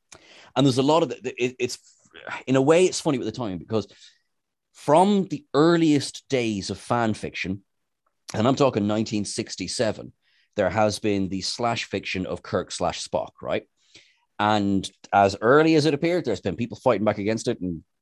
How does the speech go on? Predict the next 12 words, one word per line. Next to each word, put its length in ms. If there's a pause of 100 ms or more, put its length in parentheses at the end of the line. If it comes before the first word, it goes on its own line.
(140)
that's 180
fine. 220
That, 180
that'll, 360
that'll 200
carry 260
on 180
for 100
years. 360 (800)
There 260
are 140
discussions 920